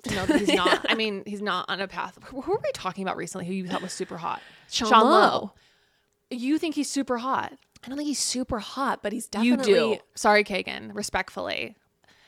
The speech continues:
Speaker 1: I just, I could not believe that I was met with any type of resistance to the idea that Sean Lowe is not hot.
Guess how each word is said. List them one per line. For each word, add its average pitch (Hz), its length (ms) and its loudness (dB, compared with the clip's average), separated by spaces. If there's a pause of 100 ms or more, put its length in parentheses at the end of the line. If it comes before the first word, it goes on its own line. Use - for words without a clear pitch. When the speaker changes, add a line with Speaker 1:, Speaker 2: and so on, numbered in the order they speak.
(120)
Speaker 1:
I 233 160 2
just, 269 200 -4
I 233 60 0
could 262 180 -2
not 277 160 4
believe 196 320 0
that 196 120 -4
I 180 100 0
was 180 160 -6
met 175 180 -6
with - 220 -10
any 190 220 -4
type 196 180 -10
of 175 120 -12
resistance 175 560 -8
to - 100 -10
the 170 180 -2
idea 175 240 -2
that 175 100 -4
Sean 170 220 -6
Lowe 147 100 -4
is 175 120 -6
not - 200 -6 (100)
hot. - 220 -8